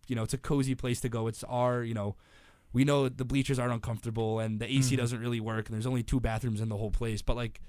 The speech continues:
Speaker 1: it's our stadium. It's what makes Rutgers special. It's got that gritty New Jersey attitude to it. What I'm wondering is if this deal goes through, however much it's worth and, you know, whatever, if it, if the deal does go through,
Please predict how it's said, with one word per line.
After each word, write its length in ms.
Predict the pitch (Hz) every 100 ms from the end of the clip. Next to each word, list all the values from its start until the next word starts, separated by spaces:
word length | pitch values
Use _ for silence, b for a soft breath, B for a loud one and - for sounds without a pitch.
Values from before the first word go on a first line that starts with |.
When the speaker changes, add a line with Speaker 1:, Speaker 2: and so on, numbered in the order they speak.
| b b b
Speaker 1:
it's 140 | 156
our 160 | 151 151
stadium. 400 | - 131 110 104
It's 140 | 104
what 120 | 139 117
makes 220 | 131 -
Rutgers 260 | 127 127
special. 440 | - 117 110 120 110
It's 100 | -
got 240 | - 123 123
that 180 | 117
gritty 480 | 104 120 120 117 113 - b b b
New 140 | - 123
Jersey 320 | 120 117 117
attitude 420 | 110 117 165 160
to 120 | 175
it. 120 | 180 - b b b b b
What 120 | 127 -
I'm 200 | 147 190
wondering 280 | 160 147 135
is 160 | 117 -
if 180 | 190 -
this 140 | 180
deal 200 | 139 143
goes 260 | 131 123 -
through, 220 | 107 107
however 300 | 117 120 120
much 460 | 113 110 - - - - b b
it's 160 | 117 -
worth 280 | 143 131
and, 240 | 120 101 - -
you 80 | 123
know, 100 | 104
whatever, 340 | 104 117 110 113
if 140 | 120 127
it, 140 | 143 -
if 120 | 156
the 100 | -
deal 200 | 151 156
does 220 | 127 127
go 160 | 127 110
through, 400 | - 120 110 104